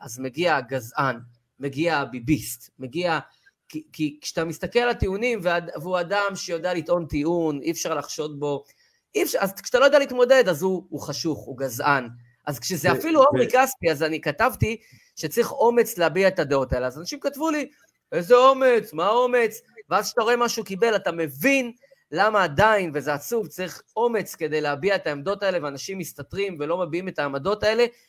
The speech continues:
Speaker 1: פן יבולע להם. ואם לעומרי
Speaker 2: אתה יודע מה?
Speaker 1: כספי עשו את זה,
Speaker 2: אז
Speaker 1: אז
Speaker 2: בוא
Speaker 1: תבין
Speaker 2: לפני פרק
Speaker 1: כמה
Speaker 2: ה-,
Speaker 1: זה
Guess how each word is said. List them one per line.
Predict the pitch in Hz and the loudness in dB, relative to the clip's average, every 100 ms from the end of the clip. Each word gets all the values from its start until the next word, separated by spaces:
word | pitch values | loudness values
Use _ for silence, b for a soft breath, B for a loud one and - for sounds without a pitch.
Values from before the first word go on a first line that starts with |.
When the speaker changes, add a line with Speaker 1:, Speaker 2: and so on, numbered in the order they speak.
| b | b
Speaker 1:
פן | - 214 | 0 0
יבולע | 220 151 160 185 | 2 0 4 6
להם. | 175 151 | 6 4
ואם | 156 175 | -2 0
לעומרי | 208 277 277 | 0 2 0
Speaker 2:
אתה | 139 | 2
יודע | 196 | 4
מה? | 320 370 | 6 6
Speaker 1:
כספי | - 587 320 | 4 4 6
עשו | 220 220 180 | 6 4 2
את | 156 | 2
זה, | 123 143 160 _ _ | 0 -4 -4 _ _
Speaker 2:
אז | 143 135 | -4 0
Speaker 1:
אז | |
Speaker 2:
בוא | 185 | 0
Speaker 1:
תבין | 214 | 0
Speaker 2:
לפני | - 208 | 0 0
פרק | 220 226 220 | 2 2 4
Speaker 1:
כמה | 190 | 2
Speaker 2:
ה-, | |
Speaker 1:
זה | 170 | 2